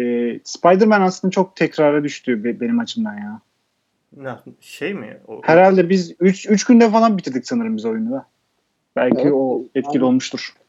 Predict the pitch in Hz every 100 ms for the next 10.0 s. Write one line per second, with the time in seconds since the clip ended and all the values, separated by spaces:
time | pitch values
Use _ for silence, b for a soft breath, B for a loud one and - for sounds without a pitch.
0 | _ _ _ _ 151 190 202 160 156 151
1 | 139 135 127 127 127 127 127 - - 127
2 | _ _ 117 117 120 120 127 123 - _
3 | _ _ _ _ _ 127 135 190 185 180
4 | 165 139 139 - 180 135 135 135 127 123
5 | - - 123 123 - - - - 123 117
6 | 120 139 160 185 - 113 147 175 160 139
7 | 123 - 127 123 123 _ _ _ _ _
8 | _ _ _ _ _ _ _ _ 127 131
9 | 143 165 180 156 151 160 139 120 156